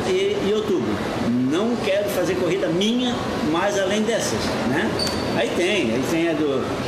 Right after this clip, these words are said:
a do Pereba, né? Tem a do Valmir, que eu fico narrando lá na Ponte dos Papagaio, ajudo, faço parte, porque no começo das corridas do revezamento do Valmir, quem narrava a, a largada e a chegada era eu, né?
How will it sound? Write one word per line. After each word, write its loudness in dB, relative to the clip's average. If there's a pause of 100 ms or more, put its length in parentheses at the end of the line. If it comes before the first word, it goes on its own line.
a 0
do -2
Pereba, 0
né? 0
Tem 0
a 0
do 0
Valmir, 0
que 0
eu 0
fico -2
narrando 0
lá 0
na 0
Ponte -2
dos -4
Papagaio, 0 (280)
ajudo, 0 (320)
faço -2 (120)
parte, -2 (300)
porque -2
no 0
começo 0
das 0
corridas 0
do 0
revezamento 0
do -2
Valmir, 0 (1160)
quem 0
narrava 0
a, -2
a 0
largada 0
e 0
a 0
chegada 0
era 0
eu, 2
né? 0